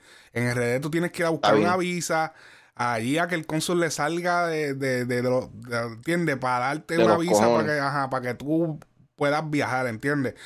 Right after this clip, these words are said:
Speaker 1: Pero de-, debemos de dejar como que de, de ver las cosas como que tan divididas.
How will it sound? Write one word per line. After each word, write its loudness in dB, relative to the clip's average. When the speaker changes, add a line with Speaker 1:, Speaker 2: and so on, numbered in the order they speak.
Speaker 1:
Pero 4
de-, 2
debemos 0
de 4
dejar 0
como -2
que 0
de, 2
de 0
ver 2
las 0
cosas -4
como 0
que 0
tan -2
divididas. -2